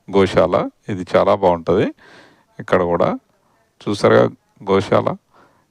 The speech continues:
ఈ గోశాల అయితే మా పిల్లలైతే మంచి ఎంజాయ్ చేస్తారు. అక్కడ వాటికైతే మంచి దానా పెట్టుకుంటూ వాటికి తినిపించారన్నమాట. గోవులకైతే వాళ్ళు చాలా హ్యాపీగా ఎంజాయ్ చేశారన్నమాట. ఇది మొత్తం గోశాల బాగుంటది ఇక్కడ కూడా.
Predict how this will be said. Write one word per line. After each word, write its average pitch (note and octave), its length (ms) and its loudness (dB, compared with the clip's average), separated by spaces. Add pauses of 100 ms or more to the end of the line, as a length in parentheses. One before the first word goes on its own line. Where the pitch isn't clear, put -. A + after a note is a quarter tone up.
(180)
ఈ - 20 -10
గోశాల G#2 420 0
అయితే A2 520 2
మా G2 120 0
పిల్లలైతే G2+ 560 0
మంచి F#2 600 -2
ఎంజాయ్ F#2 280 4
చేస్తారు. F2+ 500 0
అక్కడ F2+ 260 -2 (800)
వాటికైతే F#2+ 420 0
మంచి F#2 300 -6
దానా F2+ 320 2
పెట్టుకుంటూ F#2+ 720 -4 (560)
వాటికి F2+ 380 -2
తినిపించారన్నమాట. F#2+ 840 -2
గోవులకైతే E2+ 680 0 (600)
వాళ్ళు F2+ 320 -2 (100)
చాలా F2 200 2
హ్యాపీగా F2+ 760 2 (120)
ఎంజాయ్ F2+ 320 2
చేశారన్నమాట. F2+ 800 0 (480)
ఇది G2+ 120 -6
మొత్తం G2+ 340 -6
గోశాల A2 340 -2
బాగుంటది F#2+ 500 0
ఇక్కడ F#2 180 0
కూడా. F#2 340 -2